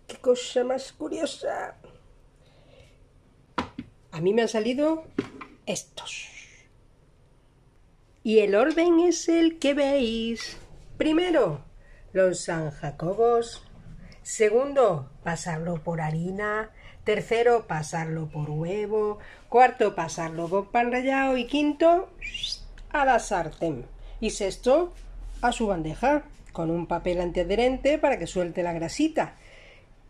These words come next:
Esto es frito, lo podéis poner como a la plancha y al horno. En este caso yo lo voy a freír. Tampoco le he puesto mucha cantidad, que no lo cubra, que no lo ahogue. Os voy a hacer uno, aunque esto lo sabe hacer todo el mundo que le guste la cocina, ¿verdad? Porque este vídeo no lo va a ver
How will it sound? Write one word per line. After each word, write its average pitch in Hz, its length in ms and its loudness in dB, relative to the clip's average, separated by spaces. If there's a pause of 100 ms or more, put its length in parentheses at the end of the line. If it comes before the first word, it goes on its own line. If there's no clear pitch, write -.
Esto 247 360 2
es 262 160 4
frito, 262 480 2
lo 165 100 -2
podéis 190 220 2
poner 262 260 4
como 269 180 4
a 240 40 4
la 196 120 2
plancha 214 320 4
y 262 60 6
al 185 100 4
horno. 202 440 4
En 180 80 -4
este 196 180 -2
caso 220 220 0
yo 214 120 2
lo 214 100 4
voy 196 100 2
a 208 80 4
freír. 185 400 -2 (240)
Tampoco 202 320 4
le 233 60 8
he 226 40 0
puesto 233 240 2
mucha 214 300 -2
cantidad, 175 640 0 (120)
que 156 120 -8
no 160 100 -2
lo 180 160 0
cubra, 180 360 -2
que 165 100 -8
no 165 120 -2
lo 175 120 0
ahogue. 165 560 0 (1080)
Os 165 120 0
voy 185 180 4
a 214 40 2
hacer 220 200 2
uno, 226 400 4
aunque 180 380 0
esto 180 180 -2
lo 208 140 4
sabe 202 240 2
hacer 185 640 0
todo 185 100 2
el 185 80 2
mundo 185 200 2
que 180 80 2
le 180 60 0
guste 180 220 -2
la 175 120 -2
cocina, 226 400 -2
¿verdad? 160 280 -2
Porque 165 400 -2
este 175 220 -4
vídeo 196 280 0
no 220 100 4
lo 220 120 4
va 185 120 2
a 180 40 2
ver 185 460 2